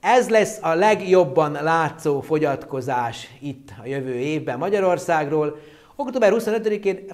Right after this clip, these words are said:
részleges napfogyatkozás lesz. Ugye azért mondhatjuk azt, hogy ez már, hogy végre látunk valamit, mert utoljára kétezertizenötben,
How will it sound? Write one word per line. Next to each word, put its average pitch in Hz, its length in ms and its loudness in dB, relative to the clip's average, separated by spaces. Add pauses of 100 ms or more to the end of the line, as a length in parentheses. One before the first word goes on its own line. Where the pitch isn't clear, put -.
(100)
részleges 208 880 2
napfogyatkozás 165 1160 -2
lesz. 214 280 -2
Ugye 180 280 -4
azért 214 560 4 (240)
mondhatjuk 202 560 0
azt, 196 160 0
hogy 180 100 -2
ez 175 100 0
már, 175 260 2
hogy 147 220 -8
végre 165 500 0
látunk 151 460 -2
valamit, 175 320 -4
mert 170 160 -4
utoljára 170 540 0
kétezertizenötben, 156 1600 -2